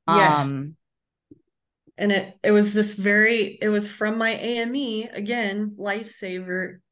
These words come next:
Speaker 1: uh, had this, he printed this paper out, and he's like, "Very specific instructions,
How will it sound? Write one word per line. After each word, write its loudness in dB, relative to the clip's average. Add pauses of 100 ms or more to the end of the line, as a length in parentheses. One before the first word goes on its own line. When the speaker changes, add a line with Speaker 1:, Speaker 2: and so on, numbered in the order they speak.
(360)
Speaker 1:
uh, 0
had -4
this, -6
he -6
printed -2
this 0
paper -2
out, 0
and -8
he's -4
like, -6
"Very 2
specific -4
instructions, -4